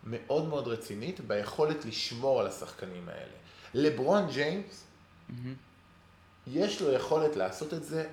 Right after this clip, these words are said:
Speaker 1: לאורך משחק אחד, לאורך שלושים דקות. אם אנ-, אם את-, אנחנו...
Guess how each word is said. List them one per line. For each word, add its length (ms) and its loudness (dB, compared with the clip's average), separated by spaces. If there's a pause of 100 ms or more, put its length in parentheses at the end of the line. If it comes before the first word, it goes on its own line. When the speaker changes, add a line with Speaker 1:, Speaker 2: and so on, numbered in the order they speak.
Speaker 1:
לאורך 600 -4 (360)
משחק 380 -2
אחד, 240 -8 (500)
לאורך 520 2 (340)
שלושים 600 0
דקות. 400 0 (340)
אם 180 2
אנ-, 160 2 (100)
אם 160 0
את-, 80 4 (240)
אנחנו... 520 2